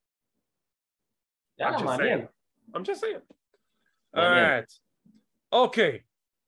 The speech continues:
Speaker 2: בוא נדבר על סריה. זה הש-, ככה אומרים את השם שלה,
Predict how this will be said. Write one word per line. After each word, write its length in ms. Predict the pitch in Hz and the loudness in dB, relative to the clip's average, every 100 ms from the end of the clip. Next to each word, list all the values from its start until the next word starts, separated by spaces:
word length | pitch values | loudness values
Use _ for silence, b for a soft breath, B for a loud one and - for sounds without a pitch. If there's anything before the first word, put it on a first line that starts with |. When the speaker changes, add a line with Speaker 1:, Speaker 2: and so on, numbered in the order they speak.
| _ _ _ _ _ 190 | _ _ _ _ _ 2
Speaker 2:
בוא 160 | 233 | 4
נדבר 640 | 262 233 170 151 190 180 180 - | 4 0 -2 0 2 2 -2 -4
על 280 | 170 160 143 _ | -4 -2 -6 _
סריה. 720 | - - 175 160 180 165 120 - - | -14 -2 0 2 0 0 -4 -10 -20
זה 240 | 131 160 | -10 -4
הש-, 240 | 156 - - | -4 -4 -4
ככה 300 | 185 226 285 | -2 2 2
אומרים 180 | 277 | 2
את 60 | 269 | 2
השם 260 | 262 247 208 | 2 0 -2
שלה, 180 | 165 | -6